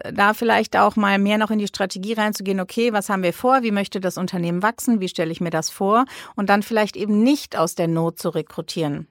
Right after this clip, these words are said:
Weil dann fangen wir nämlich an, dass wir nehmen, was wir kriegen. Ja, wir haben keine Vorauswahl mehr. Wir können nicht drüber nachdenken, wo platzieren wir jetzt unsere Stellenanzeige oder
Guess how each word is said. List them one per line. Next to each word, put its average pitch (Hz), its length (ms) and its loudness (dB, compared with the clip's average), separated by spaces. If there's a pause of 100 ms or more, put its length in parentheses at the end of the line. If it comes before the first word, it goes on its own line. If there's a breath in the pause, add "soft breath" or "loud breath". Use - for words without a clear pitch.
Weil 196 160 0
dann 285 240 4
fangen 269 200 4
wir 254 80 4
nämlich 226 280 2
an, 240 120 4
dass 233 140 2
wir 214 100 2
nehmen, 233 280 4
was 202 180 2
wir 180 80 -2
kriegen. 269 320 2 (640 loud breath)
Ja, 233 220 4
wir 269 80 6
haben 262 140 4
keine 269 280 2
Vorauswahl 269 640 2
mehr. 285 260 4
Wir 240 120 0
können 240 260 2
nicht 254 220 0
drüber 226 180 4
nachdenken, 214 600 2
wo 226 100 6
platzieren 233 480 -2
wir 226 80 0
jetzt 196 160 -2
unsere 190 220 -4
Stellenanzeige 226 920 0
oder 190 360 4